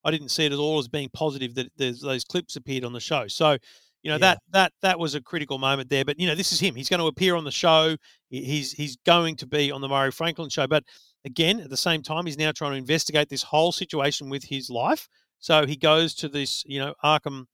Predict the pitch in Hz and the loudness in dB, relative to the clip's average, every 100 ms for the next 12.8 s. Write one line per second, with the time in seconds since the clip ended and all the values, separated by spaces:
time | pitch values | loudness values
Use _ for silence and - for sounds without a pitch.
0 | - 156 - 151 226 226 165 143 139 139 | -8 -6 -6 -6 -6 -6 -4 -2 2 2
1 | 131 120 _ _ _ 131 127 113 - 160 | 2 -2 _ _ _ -6 -6 -6 2 2
2 | 160 - - 156 185 226 156 123 - _ | 2 -6 -10 -8 -10 -6 -4 -4 -6 _
3 | _ _ _ 165 165 156 143 147 170 175 | _ _ _ 2 2 0 -4 2 2 2
4 | 147 143 143 139 123 151 139 127 - 139 | 0 0 0 -6 -6 -8 -6 -8 -6 -4
5 | 139 139 131 - 143 135 123 120 113 _ | -2 -2 -4 -4 -4 -6 -8 -12 -18 _
6 | - _ _ 117 _ 127 - 147 143 139 | -20 _ _ -20 _ -14 -4 0 0 -2
7 | 139 151 - 139 165 147 127 156 123 131 | 0 0 -2 -4 -2 -2 -2 -4 -4 0
8 | 185 240 - 120 113 151 151 135 131 127 | 0 -2 -10 -12 -4 -2 -2 -2 -2 0
9 | 151 247 - _ _ _ _ 143 160 - | 0 0 -4 _ _ _ _ -8 -6 2
10 | 170 165 160 143 160 151 123 151 156 - | 8 8 8 6 4 4 2 0 0 0
11 | 160 165 165 - 147 160 147 135 135 131 | 0 2 0 -2 0 0 -2 -4 -4 -2
12 | 170 151 143 135 139 131 135 - | 0 0 0 0 4 4 2 -2